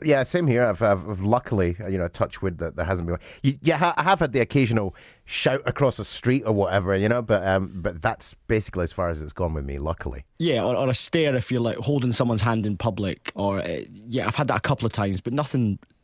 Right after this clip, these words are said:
Speaker 2: nothing that would make me want to go put a big Facebook rant or post about it. And I guess that's lucky. And actually, it's probably,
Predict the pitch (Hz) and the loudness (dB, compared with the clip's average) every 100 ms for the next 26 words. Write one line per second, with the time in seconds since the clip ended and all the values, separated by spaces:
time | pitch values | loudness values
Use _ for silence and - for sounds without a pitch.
0 | 120 156 190 170 185 135 139 143 135 123 | -8 0 0 2 0 2 2 0 0 -2
1 | 104 123 117 120 101 120 110 - 131 - | -2 -2 -2 -2 -2 -2 -4 -2 -2 0
2 | 123 - 123 113 98 - 127 - 104 98 | -4 0 0 0 -2 -4 -4 -2 -4 -2
3 | 101 - - _ - 139 135 160 151 139 | -4 -8 -20 _ -8 -2 2 2 2 0
4 | 127 123 135 98 - 123 123 143 135 127 | 0 0 -2 -2 -4 -2 0 -2 -2 -6
5 | 107 - - 156 160 127 | -8 -14 -8 -4 -2 -4